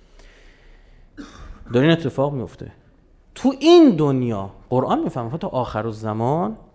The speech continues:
مبنا می‌دونید چیه؟ لهو و لعب و تجارت. «فاذا رأوا تجارة او لهوا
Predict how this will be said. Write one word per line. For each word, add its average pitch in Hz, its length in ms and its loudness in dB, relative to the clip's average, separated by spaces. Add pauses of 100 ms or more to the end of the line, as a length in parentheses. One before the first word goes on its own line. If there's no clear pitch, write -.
(140)
مبنا 110 480 0
می‌دونید 214 280 -4
چیه؟ 143 380 -10 (680)
لهو 123 760 -6
و - 20 -6
لعب 123 540 -8
و 190 80 -10
تجارت. 110 520 -12 (1300)
«فاذا 143 640 2
رأوا 135 340 0
تجارة 120 760 -4
او 110 160 -2
لهوا 165 520 0